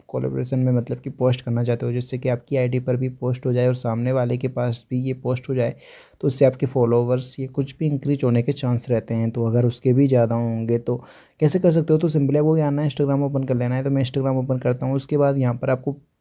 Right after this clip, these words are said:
प्लस वाले ऑप्शन पर क्लिक करके यहाँ पर से कोई भी एक फ़ोटो या वीडियो ले लेनी है। तो चलिए मैं ये फ़ोटो ले लेता हूँ जो कि मेरे पास फ़िलहाल की स्थिति में कौन सा यही फ़ोटो है, तो इसको मैं मान लेता हूँ। नेक्स्ट करना है। नेक्स्ट करने के बाद यहाँ पर आपको ऐड टेक पीपल का ऑप्शन मिल रहा है,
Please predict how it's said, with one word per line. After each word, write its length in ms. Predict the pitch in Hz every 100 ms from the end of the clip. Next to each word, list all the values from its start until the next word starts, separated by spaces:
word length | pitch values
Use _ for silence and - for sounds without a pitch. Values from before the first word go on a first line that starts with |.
| _
प्लस 200 | 147 160
वाले 200 | 156 143
ऑप्शन 240 | 139 147 139
पर 100 | 143
क्लिक 300 | - 139 135
करके 220 | 139 135
यहाँ 180 | 143 117
पर 160 | 113 127
से 100 | 139
कोई 200 | 131 127
भी 100 | 131
एक 80 | 127
फ़ोटो 320 | 123 123 127
या 60 | 131
वीडियो 320 | 123 117 117
ले 140 | 117
लेनी 340 | 117 123 120 120
है। 120 | 143 - - - _ -
तो 60 |
चलिए 200 | 147 156
मैं 120 | 170 165
ये 60 |
फ़ोटो 480 | 156 127 123 - 147
ले 140 | 139 127
लेता 240 | 131 127
हूँ 160 | 135 143
जो 140 | 135 131
कि 180 | 143 143
मेरे 220 | 135 135
पास 380 | 135 139 139 -
फ़िलहाल 380 | - 127 123 123
की 140 | 127
स्थिति 300 | 127 139 139
में 120 | 139 139
कौन 200 | 127 127
सा 100 | 143
यही 240 | 127 131
फ़ोटो 300 | 127 120 120
है, 140 | 120
तो 120 | 123 131
इसको 220 | 127 131
मैं 120 | 127
मान 200 | 123 120
लेता 240 | 120 120
हूँ। 180 | 127 180 - - - -
नेक्स्ट 200 | 151 160
करना 240 | 165 156
है। 100 | 170
नेक्स्ट 240 | 160 143 -
करने 200 | 147 156
के 60 |
बाद 160 | 156 147
यहाँ 140 | 127
पर 160 | 120 143
आपको 260 | 139 151 156 _ -
ऐड 320 | 143 156 160 - _ -
टेक 160 | 156
पीपल 480 | - 147 139 143 143
का 180 | 135 -
ऑप्शन 280 | 135 131 139
मिल 160 | 131 113
रहा 160 | 113
है, 100 | 117